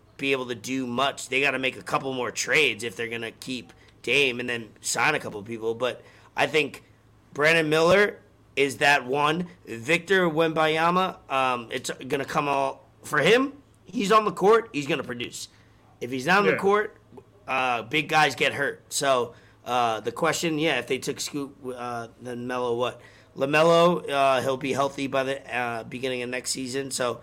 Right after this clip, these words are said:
Speaker 2: Well, I
Speaker 1: man,
Speaker 2: mean,
Speaker 1: that
Speaker 2: they, they play
Speaker 1: LaMelo,
Speaker 2: different
Speaker 1: Brandon
Speaker 2: po-
Speaker 1: Miller, no, and it's great. That's why they took him. Like, they could,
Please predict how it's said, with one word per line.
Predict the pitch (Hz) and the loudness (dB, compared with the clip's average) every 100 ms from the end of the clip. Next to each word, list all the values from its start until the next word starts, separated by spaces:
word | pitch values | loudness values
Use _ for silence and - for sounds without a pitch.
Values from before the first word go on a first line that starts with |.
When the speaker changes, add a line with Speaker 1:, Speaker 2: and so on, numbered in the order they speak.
| - | -14
Speaker 2:
Well, | 143 135 | -8 -6
I | |
Speaker 1:
man, | 127 127 104 | -2 -2 -2
Speaker 2:
mean, | - | -2
Speaker 1:
that | 143 | -2
Speaker 2:
they, | 147 | 0
they | 147 | 2
play | 147 | 6
Speaker 1:
LaMelo, | 160 160 | 6 8
Speaker 2:
different | 156 143 | 6 2
Speaker 1:
Brandon | 139 156 147 143 | 2 2 2 0
Speaker 2:
po- | |
Speaker 1:
Miller, | 156 175 196 180 | 2 2 2 -2
no, | 156 196 110 | 4 4 4
and | 127 156 | 0 0
it's | 127 | -2
great. | 127 165 156 | 2 2 2
That's | 123 143 - | 2 0 2
why | 147 | 2
they | 131 | 2
took | - 175 - | -2 -4 -4
him. | 110 | -8
Like, | 117 123 - - - - | -4 -4 -4 -16 -18 -4
they | 131 | -2
could, | 135 120 | -2 -6